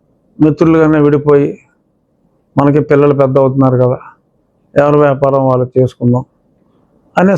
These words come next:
సదుద్దేశంతోనే స్నేహ-, స్నేహితులుగా ఎటువంటి వైషమ్యాలు లేకుండా వారు విడిపోయి, ఇది తొమ్మిది సంవత్సరాల క్రితం విడిపోయి ఎవరి యూనిట్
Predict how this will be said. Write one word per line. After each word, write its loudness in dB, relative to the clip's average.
సదుద్దేశంతోనే 0
స్నేహ-, -2
స్నేహితులుగా 0
ఎటువంటి 0
వైషమ్యాలు 0
లేకుండా -2
వారు 0
విడిపోయి, 0
ఇది 0
తొమ్మిది 2
సంవత్సరాల -2
క్రితం -14
విడిపోయి 0
ఎవరి 2
యూనిట్ 0